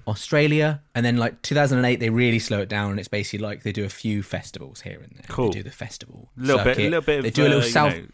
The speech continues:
Speaker 2: cash in the pocket. A little bit of
Speaker 1: Yeah, but they do a little South
Speaker 2: walking
Speaker 1: American
Speaker 2: around
Speaker 1: tour.
Speaker 2: money.
Speaker 1: They've never done South America at this point. They do, like, Mexico, Argentina, Brazil, Chile.
Speaker 2: Are those their own gigs, or are they part of a fe-, a touring
Speaker 1: Yeah, yeah, they do a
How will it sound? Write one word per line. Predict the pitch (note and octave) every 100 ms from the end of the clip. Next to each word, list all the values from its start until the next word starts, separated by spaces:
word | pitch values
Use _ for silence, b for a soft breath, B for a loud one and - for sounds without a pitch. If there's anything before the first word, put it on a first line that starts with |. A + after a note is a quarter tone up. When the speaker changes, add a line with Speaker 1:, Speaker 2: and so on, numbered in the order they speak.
| -
Speaker 2:
cash | - G#2 -
in | F2+
the |
pocket. | - E2 - - - -
A |
little | G#2+ A2+
bit | A2 F#2
of | F#2
Speaker 1:
Yeah, | G#3 C3+ G#2+
but | E3+
they | E3+
do | F3+
a | F#3+
little |
South | E3+ C3+ F3+
Speaker 2:
walking | -
Speaker 1:
American | E3+ F3+ G3+ G#3
Speaker 2:
around | G3+
Speaker 1:
tour. | A3 C#4+
Speaker 2:
money. |
Speaker 1:
They've | A3 F#3+
never | G3+ F#3+
done | G3 F#3+
South | - F#3
America | F3+ F#3 F3+ F#3
at |
this | F3
point. | - F3+
They |
do, | E3+
like, | D#3+ C#3
Mexico, | D#3+ D3 - - E3 E3+ -
Argentina, | C3+ C3+ C#3 - D3 D3+
Brazil, | D3 C#3 C3 C3 D3 E3+ - -
Chile. | - - D#3 D3 C#3 D3+ F#3
Speaker 2:
Are | A#2
those | A2+ C#3+ D3 C3 -
their | B2+ B2+ B2
own | B2+ B2+ A#2+
gigs, | B2+ D#3 G3 B2+
or | G#2+
are |
they | G2+ F#2+
part | - E2+
of | F2
a |
fe-, | - -
a | -
touring | - C#3 F3
Speaker 1:
Yeah, | C#3
yeah, | D#3
they | C#3+
do |
a | C#3+